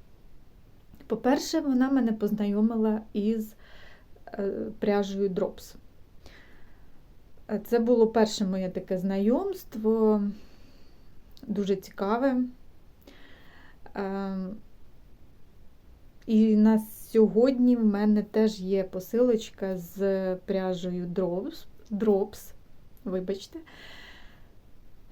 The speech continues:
яку я ще не пробувала. Це Drops Lima, правильно? Я навіть не, не запам'ятала всіх назв.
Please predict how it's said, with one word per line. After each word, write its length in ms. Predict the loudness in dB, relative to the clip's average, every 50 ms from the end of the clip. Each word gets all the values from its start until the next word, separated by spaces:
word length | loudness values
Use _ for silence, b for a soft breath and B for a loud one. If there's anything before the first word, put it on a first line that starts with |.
| B B B B B B B B B B
яку 320 | B 4 4 4 4 6 6
я 140 | 6 6 6
ще 240 | 4 4 4 8
не 200 | 8 8 8 6
пробувала. 640 | 4 0 -4 -6 -4 -6 -8 -10 -10 -10 -10 -12 -12 -14 -16 -18 -18 -18 -20 -20 -20 -20 -20 -20 -20 -20 -20 -20 -20 -20 -20 -20 -20 -20 -16 -10
Це 140 | -6 -6 -6
Drops 460 | -2 0 0 0 0 -2 -6 -4 0
Lima, 400 | 0 0 0 0 -2 -2 -4 -4 -10 -14 -18 -20 -20 -20 -20 -16
правильно? 540 | -10 -8 -6 -4 -2 -2 -4 -4 -6 -10 -12 -14 -16 -18 -20 -20 -20 -20 -20 -20 -20 -20 -20 -20 -20 -20 -14 -10
Я 180 | -6 -4 -4 -4
навіть 320 | -4 -4 -4 -6 -4 -4
не, 180 | -4 -4 -4 -4
не 200 | -4 -4 -4 -2
запам'ятала 720 | -2 -2 -2 0 2 2 2 2 0 -4 -6 -6 -6 -6
всіх 380 | -8 -10 -10 -12 -12 -10 -8 -8
назв. 360 | -6 -4 -4 -4 -4 -6 -10